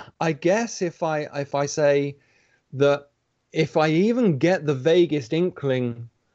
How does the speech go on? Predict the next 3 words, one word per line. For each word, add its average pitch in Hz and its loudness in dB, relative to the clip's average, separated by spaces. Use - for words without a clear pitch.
that 135 0
my 143 0
consciousness 156 -2